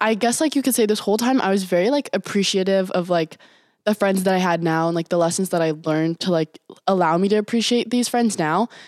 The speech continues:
But I think that this, this whole episode, like, it's, like, yes, it's us, like, putting content out and, like, trying to, like, help others, like, prepare themselves. But I think it's also, like, very reflective for us to kinda just be, like, open and, like, communicative about, like, how we feel.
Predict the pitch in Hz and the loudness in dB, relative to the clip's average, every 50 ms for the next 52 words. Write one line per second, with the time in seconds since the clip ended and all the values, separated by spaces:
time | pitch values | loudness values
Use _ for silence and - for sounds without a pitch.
0 | - - _ - 214 220 214 214 226 226 240 - 254 240 - 233 214 - - - | -20 -14 _ 0 0 2 2 2 2 0 0 0 -2 0 0 0 0 -2 -4 -2
1 | 214 226 - - 247 269 - 196 190 - 202 202 - 220 214 190 180 170 165 - | -2 -2 0 2 2 2 2 0 0 0 0 0 0 0 0 0 0 -2 -2 -4
2 | - _ _ _ _ _ _ _ _ _ _ - 233 220 - - 226 214 196 - | -10 _ _ _ _ _ _ _ _ _ _ -2 -2 -2 0 0 0 -2 -2 -4
3 | _ _ 196 208 196 214 214 254 226 - - - 180 185 - - 190 180 - - | _ _ -2 0 0 0 0 -2 -4 -2 -2 -2 -2 0 0 -2 -2 -4 -4 -4
4 | - 180 185 175 175 170 - 160 151 156 180 180 175 175 175 175 - - 170 165 | -2 0 0 0 -2 -2 -4 -6 -6 -4 -4 -4 -2 -2 -2 -2 -2 -4 -4 -4
5 | 160 151 _ - - 175 160 160 156 151 151 147 - 170 160 156 - - 160 156 | -6 -6 _ -6 -4 -4 -2 -2 -2 -4 -6 -6 -6 -6 -6 -6 -6 -6 -6 -4
6 | 160 160 160 156 - 156 147 - - - - - 202 180 - - 170 170 180 190 | -2 -4 -4 -4 -4 -6 -6 -8 -12 -10 -4 -4 -4 -2 -2 -2 -2 0 0 0
7 | 190 196 - - 190 196 - - - 226 233 226 247 262 277 180 208 214 202 - | -2 -2 0 0 -2 -2 0 0 0 0 2 2 2 2 2 2 2 2 0 0
8 | 233 220 190 185 180 180 202 214 202 - - 170 165 - - 160 147 - - 143 | 0 0 0 0 0 2 2 0 0 -2 -2 -4 -6 -4 -6 -8 -8 -6 -6 -6
9 | 139 139 135 135 156 - - - - - - - _ _ - - - 208 196 190 | -4 -4 -6 -6 -8 -12 -14 -16 -20 -20 -20 -20 _ _ -18 -8 -4 -2 -2 0
10 | 185 180 185 180 - - 190 180 170 160 - - _ - 160 165 - 170 160 147 | -2 -2 -4 -6 -4 -2 0 0 0 -2 -4 -6 _ -4 -4 -2 -2 -4 -4 -2
11 | 151 147 151 143 135 - - - _ - - 185 175 170 165 160 - 170 160 - | -4 -4 -4 -6 -8 -10 -14 -18 _ -12 -6 -4 -2 -2 -2 -2 -4 -6 -6 -6
12 | 160 156 160 151 156 - - 156 - 160 151 147 143 147 - 139 143 | -6 -6 -6 -4 -4 -4 -4 -6 -8 -8 -8 -8 -8 -10 -12 -14 -16